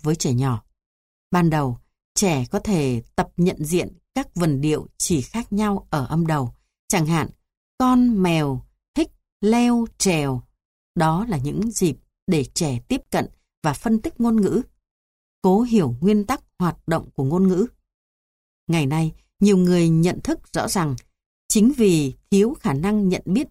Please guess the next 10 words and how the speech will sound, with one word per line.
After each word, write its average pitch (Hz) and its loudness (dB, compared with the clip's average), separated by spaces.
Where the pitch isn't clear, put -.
âm 214 2
vị 180 0
nên 180 2
trẻ 139 -2
mới 165 0
học 185 -8
đọc 143 -6
kém. 156 -2
Những 196 2
trẻ 156 -2